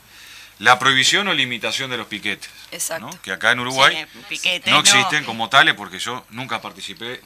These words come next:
Speaker 1: de una, y creo que Verónica tampoco, ni, ni, ni Marina, ni Vero, ni nadie de los que estamos acá
Speaker 3: Una
Speaker 1: en piquetes.
Speaker 3: terminología
Speaker 1: Hemos participado
Speaker 3: bien
Speaker 1: en
Speaker 3: argentina.
Speaker 1: movilizaciones, en marchas, en lo que fuera.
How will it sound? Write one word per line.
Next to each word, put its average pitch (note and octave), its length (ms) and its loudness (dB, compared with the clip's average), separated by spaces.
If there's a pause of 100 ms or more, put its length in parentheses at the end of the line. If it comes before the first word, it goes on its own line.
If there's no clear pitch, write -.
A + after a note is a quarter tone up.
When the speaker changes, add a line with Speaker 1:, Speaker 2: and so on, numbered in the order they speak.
Speaker 1:
de F#2+ 140 -20
una, G#2+ 320 -14
y F#2 60 -20
creo G#2 240 -14
que F#2+ 100 -16
Verónica G2 360 -14
tampoco, A2+ 460 -14
ni, F#2 260 -18 (280)
ni, E2+ 260 -20 (380)
ni F2+ 100 -14
Marina, C3+ 640 6 (180)
ni G#2+ 140 -6
Vero, D3 260 6
ni A2 160 -4
nadie C3+ 220 4
de B2+ 60 0
los A2 100 -6
que G2+ 60 -8
estamos A#2+ 280 -4
acá C#3+ 100 2
Speaker 3:
Una A#3+ 80 6
Speaker 1:
en C#3+ 60 0
piquetes. G3 180 0
Speaker 3:
terminología G3+ 640 2
Speaker 1:
Hemos G#3+ 120 6
participado G3+ 240 0
Speaker 3:
bien - 20 -4
Speaker 1:
en - 20 4
Speaker 3:
argentina. E3 260 6
Speaker 1:
movilizaciones, C#3+ 760 2 (440)
en A#2+ 180 -4
marchas, C3 560 4 (400)
en G#2 120 -4
lo G#2+ 80 -2
que G2+ 80 -6
fuera. F#2+ 240 -10